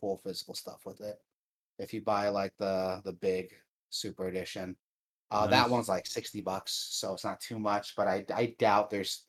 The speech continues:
Speaker 1: so close to release, I doubt there's any available right now.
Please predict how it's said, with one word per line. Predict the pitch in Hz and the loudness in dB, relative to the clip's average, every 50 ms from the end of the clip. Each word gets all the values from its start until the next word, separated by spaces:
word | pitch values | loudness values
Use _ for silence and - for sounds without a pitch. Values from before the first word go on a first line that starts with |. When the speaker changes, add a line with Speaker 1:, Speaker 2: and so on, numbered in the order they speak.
| - - | -12 -4
Speaker 1:
so | - - - 127 110 | 0 4 4 4 4
close | - - - 110 104 95 - | 4 2 0 0 0 0 -2
to | - 104 | -4 -4
release, | 101 95 92 95 95 - | -2 -2 -2 -2 -4 -4
I | 98 98 | -6 -4
doubt | 95 98 92 95 - | -2 -2 -2 -2 -4
there's | 98 92 - - | -6 -8 -8 -12
any | 95 98 101 | -10 -8 -8
available | 98 92 104 98 95 95 98 - 101 | -8 -6 -6 -6 -6 -6 -6 -6 -6
right | 95 95 95 92 95 | -4 -4 -6 -6 -8
now. | 95 98 98 95 98 | -10 -8 -8 -8 -8